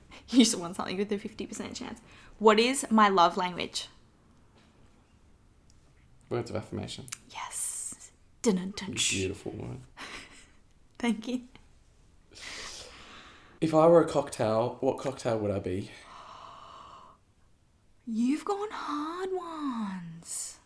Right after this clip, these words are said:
Speaker 2: I mean, I, there's not really an answer to that.
Speaker 1: Should I know an answer to that, or
Speaker 2: Nah,
Speaker 1: is it
Speaker 2: but
Speaker 1: open?
Speaker 2: that's,
Speaker 1: Okay,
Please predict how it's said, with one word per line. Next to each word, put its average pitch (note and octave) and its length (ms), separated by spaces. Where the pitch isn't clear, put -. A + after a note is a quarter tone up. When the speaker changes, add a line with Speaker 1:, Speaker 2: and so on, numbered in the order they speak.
Speaker 2:
I C3+ 60
mean, C#3 140
I, A#2 240
there's A2 160
not B2 200
really B2+ 260
an F#2 80
answer C3 300
to F#2+ 60
that. - 60
Speaker 1:
Should C#4 300
I D4+ 140
know A#3+ 240
an B3+ 100
answer C#4+ 320
to C#4 60
that, E4 140
or G4 40
Speaker 2:
Nah, B3+ 140
Speaker 1:
is A#3+ 160
it A3+ 120
Speaker 2:
but - 160
Speaker 1:
open? G#3 180
Speaker 2:
that's, - 240
Speaker 1:
Okay, G#3 340